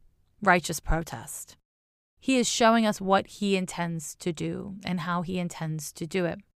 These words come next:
What the Trump administration is doing, and we want to stay clear that it's not just one individual man. It's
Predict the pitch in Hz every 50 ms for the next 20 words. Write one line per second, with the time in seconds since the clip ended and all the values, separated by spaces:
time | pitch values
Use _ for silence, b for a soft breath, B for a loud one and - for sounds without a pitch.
0 | _ _ _ _ _ _ _ - 190 190 233 254 254 214 - _ _ _ _ _
1 | _ - 202 214 - - - 247 233 220 - 196 196 202 196 196 - - - 208
2 | 208 - 208 190 - - 190 170 170 160 - 214 233 233 208 165 131 147 196 208
3 | 196 - - - - _ _ - - 190 190 202 - - 226 - - 226 202 190
4 | 226 214 196 202 196 202 - - - 202 170 - - - 240 208 180 196 185 180
5 | - - 214 190 - - 196 175 - 185 170 180 190 185 185 180 165 175 190 165
6 | - 175 170 170 170 175 180 175 160 143 - 165 170 - _ _ b b b b
7 | b b b b b b b b b b b b _ _ - - 220 220 - -
8 | - - - - -